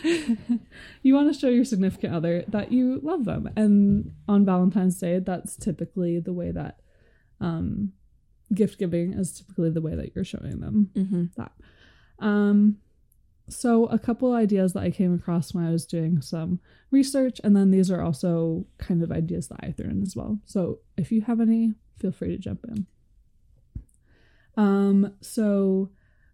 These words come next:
Speaker 1: baking is one idea, because a lot of times, um, you know, if you are getting chocolates from the store or whatever,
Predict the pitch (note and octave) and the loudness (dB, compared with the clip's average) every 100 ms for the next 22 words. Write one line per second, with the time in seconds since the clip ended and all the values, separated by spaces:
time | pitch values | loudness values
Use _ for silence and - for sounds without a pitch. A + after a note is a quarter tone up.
0 | _ F#3+ - G3+ G3+ A3+ A3+ A#3+ A3+ - | _ -6 2 4 6 6 6 6 0 0
1 | G3+ G3 F#3 F#3+ F3+ G3 G#3 G#3 F#3+ F3+ | 2 4 4 2 0 0 -2 -2 -4 -4
2 | F3 F3 - F#3 F3 F3 F3+ F3+ - - | -4 -6 -8 -10 -6 -2 0 0 -4 -14
3 | - E3+ E3 F3+ G3 G3 - _ _ _ | -8 -6 -6 -8 -6 -6 -8 _ _ _
4 | - G#3 F3+ D#3+ F#3 - F#3 F#3 F3+ F3+ | 0 2 2 2 0 0 2 4 4 2
5 | F#3 F3 F3 F3+ F3+ - _ _ - G#3+ | 2 4 4 2 0 -2 _ _ -8 -4
6 | F#3+ F#3 - - F#3 F3+ - D4+ D4 D4 | -2 -4 -6 -2 2 2 0 -2 0 0
7 | C#4+ C#4 C#4 B3+ C4 B3+ | 0 0 0 0 2 0